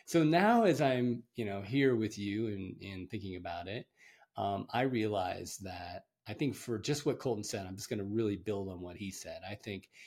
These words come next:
people need to take a minute. They need to just take a minute and,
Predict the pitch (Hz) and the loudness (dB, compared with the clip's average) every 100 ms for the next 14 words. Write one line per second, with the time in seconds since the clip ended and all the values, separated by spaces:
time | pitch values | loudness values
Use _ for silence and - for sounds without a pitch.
0 | - - _ _ - 190 196 190 156 143 | -20 -20 _ _ -2 0 4 6 6 4
1 | 127 107 120 113 104 95 80 - _ _ | 2 0 -2 -2 -4 -6 -10 -18 _ _
2 | _ _ _ _ _ 113 123 151 202 190 | _ _ _ _ _ -2 0 2 0 -2
3 | 180 - 160 139 104 92 85 - _ - | -2 0 2 0 0 -4 -10 -14 _ -10
4 | 104 98 | -6 -6